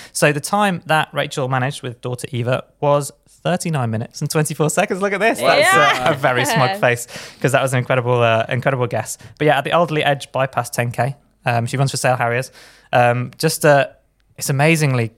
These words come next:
Speaker 1: quick, and she did get special permission from the race organisers because obviously, you know, you don't wanna be tripping anyone up with a buggy and all sorts of safety stuff. But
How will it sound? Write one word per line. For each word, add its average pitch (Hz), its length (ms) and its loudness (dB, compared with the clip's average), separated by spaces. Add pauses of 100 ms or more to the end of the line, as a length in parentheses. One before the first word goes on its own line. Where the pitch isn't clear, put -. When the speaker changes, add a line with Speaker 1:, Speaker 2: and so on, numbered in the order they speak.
(120)
Speaker 1:
quick, - 360 -2
and 135 140 -2
she - 80 -4
did 143 100 -2
get - 180 -4
special - 240 -6
permission 113 340 -8
from 113 140 -12
the 107 40 -10
race 104 220 -8
organisers 104 400 -8
because 107 240 -12
obviously, 104 380 -10 (260)
you 107 60 -8
know, 104 120 -6 (180)
you 131 60 -14
don't 120 140 -12
wanna 107 140 -10
be 107 200 -10
tripping 110 300 -10
anyone 104 160 -6
up 113 120 -8
with 120 80 -8
a 113 60 -8
buggy 117 220 -4
and 110 120 -6
all 110 80 -4
sorts - 200 -12
of - 40 -6
safety 127 280 -2
stuff. - 280 -8
But - 200 -6